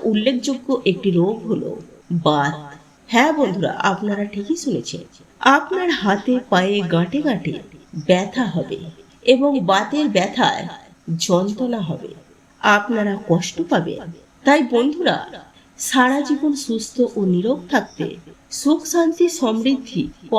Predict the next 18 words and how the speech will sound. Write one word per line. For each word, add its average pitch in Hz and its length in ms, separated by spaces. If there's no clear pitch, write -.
আনন্দময় 233 600
জীবন 190 280
কাটাতে 254 440
অতি 330 340
অবশ্যই 277 640
আজকে 202 340
আমার 220 360
বলা 240 300
এই 233 240
তিনটি 277 360
খাবার 165 380
অম্বুবাচী 349 640
চলাকালীন 240 520
সময়ে 196 400
অন্ততপক্ষে 294 640
যে 226 120
কোনো 226 260
একদিন 185 360